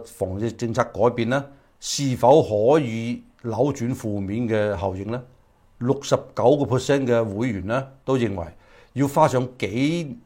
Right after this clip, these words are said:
幾個月甚至乎幾年呢，先至有機會嘅嚇。咁啊，認為可以立即呢個重拾對中方嘅信心，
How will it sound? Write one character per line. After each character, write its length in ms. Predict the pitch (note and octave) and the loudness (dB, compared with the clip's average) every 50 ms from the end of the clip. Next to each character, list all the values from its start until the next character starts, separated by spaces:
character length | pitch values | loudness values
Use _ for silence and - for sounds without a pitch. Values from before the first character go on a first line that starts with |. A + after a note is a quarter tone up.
| _ _ | _ _
幾 200 | - A#2+ B2+ C#3+ | -2 0 0 2
個 120 | C#3+ D3 C3 | 2 2 2
月 100 | A#2+ A#2 | 2 0
甚 220 | - - A2+ A2+ | 0 -2 -2 -2
至 80 | A2 B2 | -4 -6
乎 160 | - G2+ F#2+ F2+ - | -6 -8 -10 -10 -12
幾 220 | - F#2 A2 C3 | -10 -6 -4 -2
年 260 | C#3 C3 G#2 F2+ F2 | -2 -2 -2 -2 -2
呢， 200 | A2 C3 C3+ C3 - - - _ _ _ | -2 -2 -2 -4 -6 -14 -20 _ _ _
先 240 | - - - D#3 C3+ | -10 -4 -4 -2 -2
至 120 | A2+ A2+ | -2 -2
有 220 | G#2 G2+ G2 G2+ G#2+ | -2 0 0 0 0
機 260 | G#2+ - C3+ A#2+ A2 | 0 2 2 2 2
會 240 | G2+ G2 F#2+ F#2 F2 | 0 -2 -4 -6 -6
嘅 100 | F#2 F#2 | -6 -4
嚇。 220 | E2+ F#2+ G#2 - - - _ _ _ | -4 -4 -4 -4 -8 -16 _ _ _
咁 140 | - D3 C#3+ | -6 -4 -2
啊， 20 | C#3 | -2
認 200 | B2 B2 A2+ G2+ | 0 -2 -2 -2
為 300 | F#2+ F#2 F#2 F2+ F2+ - - - | -4 -4 -4 -6 -10 -12 -18 -6
可 160 | - A2 B2 C#3+ | 0 0 0 2
以 300 | C#3 B2+ B2 A#2+ B2 A#2+ A2 - - | 2 0 -2 -2 -2 -4 -6 -10 -6
立 120 | B2+ B2 B2 - - - _ | -2 -2 -2 -2 -4 -10 _
即 240 | - D3+ D#3 D3+ - - _ _ _ _ _ | -4 -2 -2 -2 -4 -12 _ _ _ _ _
呢 160 | - C3 C#3 B2 | -6 -4 -4 -2
個 320 | G2+ A#2 A2+ A2 A2+ A2 | 0 0 2 2 2 2
重 280 | A2 - - F#2+ F#2 F2+ | 0 -4 -8 -10 -8 -4
拾 140 | F#2 A#2+ G#2 - - - _ _ _ _ _ | -2 -2 -4 -4 -8 -18 _ _ _ _ _
對 200 | - A#2+ A#2 A#2 | -6 -4 -4 -4
中 320 | A2+ - - C#3 C#3 D3 C#3 | -4 -2 0 0 0 0 0
方 260 | - C3+ C3+ C#3 C#3 | 4 4 4 4 4
嘅 140 | A#2+ A#2+ A#2 | 4 2 2
信 240 | A2+ - A2+ G#2 G#2+ | 2 -2 -4 0 2
心， 240 | C3+ B2+ C3 B2 | 2 2 2 0